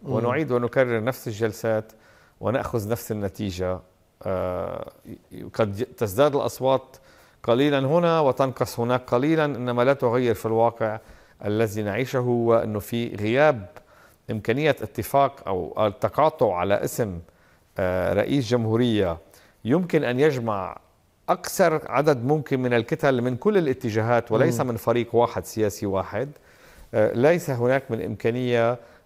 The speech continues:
Speaker 1: ل-، لتحقيق هذا الشيء. أعتقد أن، آه، آه، المسار الداخلي اليوم هو مسار معطل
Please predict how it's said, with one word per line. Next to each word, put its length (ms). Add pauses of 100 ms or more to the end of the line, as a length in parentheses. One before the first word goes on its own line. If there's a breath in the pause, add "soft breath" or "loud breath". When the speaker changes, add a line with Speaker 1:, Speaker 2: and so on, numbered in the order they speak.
Speaker 1:
ل-، 480
لتحقيق 500
هذا 140
الشيء. 380
أعتقد 480
أن، 260
آه، 260 (480 loud breath)
آه، 540
المسار 460
الداخلي 460
اليوم 460 (520 soft breath)
هو 140
مسار 560 (580)
معطل 640